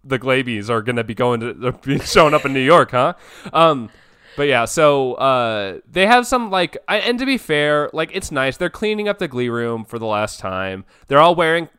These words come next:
like, nice outfits because it turns out this is right before graduation. Um, but, uh, Kitty and Unique have a couple lines back and forth to be like, "Oh, we're actually friends." And,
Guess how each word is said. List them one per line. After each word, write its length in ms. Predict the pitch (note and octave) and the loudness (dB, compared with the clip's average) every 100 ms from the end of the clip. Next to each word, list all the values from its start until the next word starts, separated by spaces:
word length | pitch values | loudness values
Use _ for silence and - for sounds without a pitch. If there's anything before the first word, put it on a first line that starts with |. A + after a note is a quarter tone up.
| _ | _
like, 240 | B2 A2 | -4 -4
nice 260 | A#2 A#2 A2+ | -2 -4 -2
outfits 600 | A2+ B2 - C#3+ C3+ - | -4 -4 -2 -4 -4 -12
because 360 | - B2 A#2 G#2+ | -12 -4 -4 -4
it 120 | G#2 | -8
turns 240 | B2 G#2+ | -8 -4
out 140 | G#2 G#2 | -4 -4
this 120 | G2+ | -8
is 80 | G#2+ | -6
right 160 | G2 | -8
before 200 | - A2+ | -6 -10
graduation. 840 | F#2+ G2 F#2+ C3 D3+ D3 D#3+ D3+ D3 _ - _ | -6 -6 -6 -4 -4 -2 -4 -4 -8 _ -20 _
Um, 640 | A#2+ A#2+ A#2 A2 G#2 G2+ - | 2 4 4 0 -6 -12 -14
but, 440 | A2+ B2+ A#2 - | -2 0 0 0
uh, 440 | A#2+ A2 G2+ G2 G2 - | -2 0 -2 -4 -8 -8
Kitty 380 | F#3+ E3+ E3 D#3 | -6 -4 -4 -4
and 400 | C3+ A#2+ A2 - - | -4 -8 -10 -14 -10
Unique 440 | B2 C3+ D3+ - | -8 -6 -8 -4
have 340 | C#3 C3 A#2 | -2 0 -2
a 120 | B2 B2+ | -8 -6
couple 320 | D3 C#3 C3+ | -6 -4 -4
lines 300 | B2+ B2+ A#2 | -2 -4 -4
back 160 | A#2+ | -6
and 120 | B2 A#2 | -6 -8
forth 460 | A#2+ A#2+ A#2 - | -2 0 -2 -4
to 120 | - G#2+ | -14 -10
be 420 | A#2 A2+ A2 F#2+ | -8 -6 -6 -8
like, 220 | G2+ G2+ | -8 -6
"Oh, 180 | F3+ G#3+ | 0 0
we're 140 | F#3+ D3 | 0 0
actually 380 | C#3 - C3+ | -2 -2 -10
friends." 520 | A#2 A2 G2+ G#2 G2+ A2+ | -8 -6 -6 -8 -10 -10
And, 200 | G#2 | -10